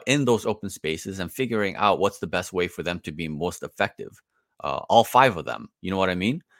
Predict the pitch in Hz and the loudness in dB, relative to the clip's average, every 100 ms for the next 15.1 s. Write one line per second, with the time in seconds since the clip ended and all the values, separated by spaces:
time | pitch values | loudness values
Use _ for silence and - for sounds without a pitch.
0 | _ _ 87 87 87 87 - _ - _ | _ _ -4 -2 0 -2 -8 _ -20 _
1 | _ _ _ _ _ _ _ - 85 117 | _ _ _ _ _ _ _ -16 -4 4
2 | 190 208 120 80 73 - 87 120 185 196 | 6 6 4 -2 -8 -16 -12 -6 -6 -4
3 | 190 - 107 - 165 - 123 98 85 78 | -6 -6 -6 -4 -4 -6 -14 -10 -6 -8
4 | - - 92 92 92 - 98 - 120 101 | -8 -4 -2 -2 -6 -6 -4 -4 -4 -2
5 | 90 98 104 101 85 85 92 123 - 90 | 0 -2 -2 -6 -8 -6 -4 -4 -6 -10
6 | 78 104 113 71 - - - - _ _ | -6 -4 -2 -4 -8 -12 -12 -16 _ _
7 | 104 107 104 92 92 87 - 76 90 120 | -4 -2 -2 -2 -2 -2 -8 -6 2 4
8 | 104 92 85 82 85 - 101 87 - - | 4 0 -6 -6 -10 -6 -6 -6 -6 -4
9 | 92 - - - 80 - - 80 78 73 | -4 -6 -10 -6 -6 -6 -10 -8 -8 -8
10 | 76 71 67 - 92 69 60 - _ - | -8 -8 -12 -6 -6 -6 -12 -16 _ -2
11 | 151 180 214 214 156 190 151 104 95 170 | 0 4 6 6 8 4 4 2 2 4
12 | 92 71 - _ _ - - 131 127 131 | 2 -2 -8 _ _ -14 -4 4 6 6
13 | 123 - _ _ _ _ - 117 107 95 | 4 -2 _ _ _ _ -8 -4 -2 0
14 | 120 - 113 - 151 - 143 113 120 117 | 0 -2 -6 -4 -4 -4 -8 -6 -4 -6
15 | - | -8